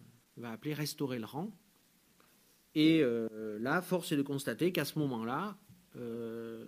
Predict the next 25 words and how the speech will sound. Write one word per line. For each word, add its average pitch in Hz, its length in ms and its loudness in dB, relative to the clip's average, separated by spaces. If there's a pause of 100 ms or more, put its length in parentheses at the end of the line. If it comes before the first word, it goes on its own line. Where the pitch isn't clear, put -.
(120)
on 120 120 -6
n'est 147 140 2
toujours 139 340 -6
pas, 151 400 -2
euh, 107 180 -8 (720)
au 143 100 -6
beau 127 140 -2
fixe - 420 -8 (840)
entre 139 240 -4
les 120 100 -2
deux 117 200 0
hommes, 240 240 2
puisque, - 340 -6
euh, 127 540 0
la 117 120 -8
France 196 500 -8 (680)
n'est 143 180 2
pas 170 140 2
conviée 143 580 -2 (960)
à 131 320 0
la 131 160 2
future 147 400 -4
conférence 135 480 -2
de 143 100 0
Yalta. 104 320 -2